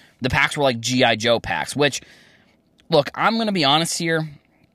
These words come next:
I'm skeptical about if any of that was real, if,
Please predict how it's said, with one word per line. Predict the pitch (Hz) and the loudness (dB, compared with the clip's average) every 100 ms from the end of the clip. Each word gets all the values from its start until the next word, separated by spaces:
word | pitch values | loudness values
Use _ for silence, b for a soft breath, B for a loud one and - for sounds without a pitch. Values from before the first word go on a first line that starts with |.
| _ _ _ - | _ _ _ -8
I'm | - 175 | -2 0
skeptical | 185 - 131 - - 160 | 0 0 0 0 4 4
about | 139 123 - | 6 4 2
if | 139 - | -2 -2
any | 123 123 | -2 0
of | 131 | 2
that | 127 123 | 2 2
was | 120 101 | 0 -6
real, | 113 117 131 139 - | -4 0 0 -4 -2
if, | 143 127 - | 0 0 -4